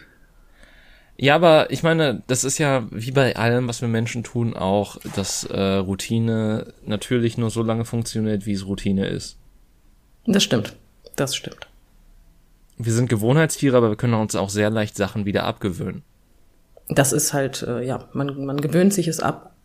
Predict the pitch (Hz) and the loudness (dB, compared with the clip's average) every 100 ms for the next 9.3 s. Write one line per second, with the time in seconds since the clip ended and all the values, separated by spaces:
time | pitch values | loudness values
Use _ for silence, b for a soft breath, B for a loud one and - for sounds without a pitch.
0 | - - 233 277 240 175 196 202 139 - | 0 6 8 8 6 2 2 2 0 -2
1 | 143 127 107 110 - - 170 170 - - | -6 -6 -6 -6 -6 -8 -10 -12 -16 -18
2 | - 104 - 123 131 131 135 143 127 120 | -14 -12 -10 -8 -6 -6 -4 -4 -2 -2
3 | 123 143 135 139 147 143 139 143 143 143 | 0 0 0 0 0 2 0 0 -2 -4
4 | - - B B B B B 277 - - | -10 -20 B B B B B 2 2 -2
5 | - - - - - - - - - - | -8 -12 -14 -18 -20 -20 -20 -20 -16 -12
6 | 110 143 - 175 196 180 - - - - | -8 -8 -4 -2 -2 -2 -8 -20 -18 -12
7 | 104 98 104 117 - 107 131 - - 135 | -4 -4 -4 -6 -4 -2 -2 -4 -2 0
8 | 120 117 113 110 101 98 107 - 101 - | 0 2 2 2 0 0 -2 -2 -4 -4
9 | 95 85 - | -4 -4 -6